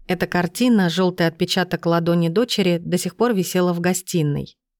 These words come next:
Там же и слепки ее ручек и ножек, и фото ее первого зуба, и фото ее первого шага тоже помещено в рамку.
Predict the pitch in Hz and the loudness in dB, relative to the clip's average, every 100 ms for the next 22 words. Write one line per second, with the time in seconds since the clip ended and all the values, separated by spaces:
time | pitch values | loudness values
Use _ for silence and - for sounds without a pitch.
0 | _ - 269 247 190 175 196 196 - 180 | _ -2 0 2 2 2 0 -2 0 0
1 | 175 170 233 - 190 165 175 247 214 190 | 2 2 0 -2 -4 -2 0 2 0 -4
2 | - _ _ 185 - 180 180 170 170 165 | -10 _ _ -6 -2 -2 0 2 0 0
3 | 175 170 160 165 165 247 220 196 190 _ | 0 2 0 -2 0 0 2 0 -2 _
4 | _ 196 - 196 190 170 170 180 180 170 | _ -4 0 -2 2 2 2 0 0 0
5 | 165 165 - 254 262 208 208 202 _ 233 | 0 0 0 -2 -2 0 0 -2 _ 0
6 | 226 220 170 165 - 175 175 170 165 147 | 0 0 0 0 0 2 2 0 0 -2
7 | 147 - - | -6 -12 -18